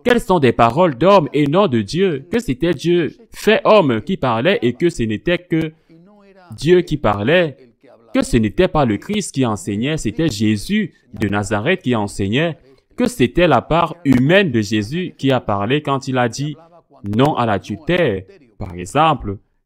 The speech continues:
Quand ils disent ces choses et les disent, ils montrent leur ignorance. Car à cette époque, le divorce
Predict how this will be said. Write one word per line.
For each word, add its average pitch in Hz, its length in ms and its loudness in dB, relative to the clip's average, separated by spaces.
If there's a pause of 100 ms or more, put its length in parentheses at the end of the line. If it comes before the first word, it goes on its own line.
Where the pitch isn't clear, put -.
(260)
Quand 220 180 -4
ils 208 80 -2
disent 151 240 0
ces 156 140 0
choses 156 500 -6 (800)
et 135 420 2 (440)
les 151 220 2
disent, 170 520 -6 (220)
ils 277 180 2
montrent 196 340 2
leur 135 180 2 (100)
ignorance. 107 720 -2 (520)
Car 117 380 4 (160)
à 98 80 -2
cette - 260 -2
époque, 127 460 0
le 110 120 -2
divorce 107 600 -2